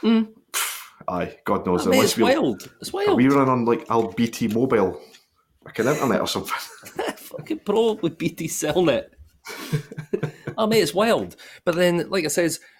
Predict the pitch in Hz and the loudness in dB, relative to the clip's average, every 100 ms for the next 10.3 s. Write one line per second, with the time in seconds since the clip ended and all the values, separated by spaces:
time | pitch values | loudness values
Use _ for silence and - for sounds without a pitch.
0 | _ - 196 165 156 131 120 - _ _ | _ -10 -8 -2 -2 -2 -6 -8 _ _
1 | - 156 143 143 - 139 110 113 - 113 | -4 -2 -2 -6 -4 0 0 0 -2 0
2 | 110 107 _ - 120 104 - 120 107 - | 0 -2 _ -2 0 0 0 -2 -2 -8
3 | _ _ _ - 135 107 110 98 123 110 | _ _ _ -2 -2 0 -2 0 0 0
4 | 101 104 - - 107 107 101 - 101 90 | 0 -2 -6 -8 -2 -2 -4 -8 -6 -6
5 | - _ 104 92 - _ - 107 95 - | -10 _ -4 -4 -6 _ -12 -10 -10 -14
6 | _ _ - 107 110 101 104 101 87 - | _ _ -8 -2 2 2 0 -2 -4 -6
7 | 92 - 78 - _ _ _ _ _ _ | -6 -8 -14 -20 _ _ _ _ _ _
8 | _ - 113 101 - - - 110 110 104 | _ -4 -2 -2 -6 -14 -4 -2 0 -2
9 | - - - - - _ _ _ - - | -4 -12 -16 -16 -20 _ _ _ -20 -10
10 | 101 101 90 | -8 -6 -10